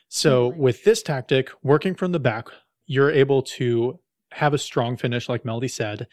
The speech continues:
Speaker 1: And with music, that could be, you can take the last stanza, practice it a ton, memorize it, and then you go back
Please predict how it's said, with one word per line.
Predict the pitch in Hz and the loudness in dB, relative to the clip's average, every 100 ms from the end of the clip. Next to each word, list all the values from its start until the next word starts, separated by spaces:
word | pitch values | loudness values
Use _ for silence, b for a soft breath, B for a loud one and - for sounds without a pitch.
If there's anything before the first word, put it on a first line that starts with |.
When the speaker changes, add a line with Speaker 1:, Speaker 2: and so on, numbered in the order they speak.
| B B _ - | B B _ -4
Speaker 1:
And | 131 120 117 117 b b b _ _ - | 0 0 -2 -6 b b b _ _ -2
with | 135 - | 0 2
music, | 165 226 147 135 - | 0 0 -2 -2 -2
that | 131 131 | -2 -2
could | - 127 | -4 -4
be, | 127 127 123 - | -4 -4 -6 -10
you | 143 | -10
can | 139 165 | -8 -4
take | 151 147 | -4 -4
the | 127 | -4
last | 117 151 - - - | -2 -4 -8 -14 -14
stanza, | - 123 113 127 123 123 _ _ | -6 -6 -4 -2 -4 -4 _ _
practice | - 147 - 135 | -2 -2 -2 -4
it | 120 | -4
a | |
ton, | 113 - 160 127 127 139 b _ | -6 -4 -2 0 -2 -6 b _
memorize | 139 139 131 117 113 | -2 0 0 0 -2
it, | 151 185 b b | -4 -6 b b
and | - 143 131 | -2 0 2
then | 139 139 139 - _ _ - | 0 -2 -8 -18 _ _ -6
you | 151 | -2
go | 139 196 | 4 4
back | 202 220 - | 4 0 -4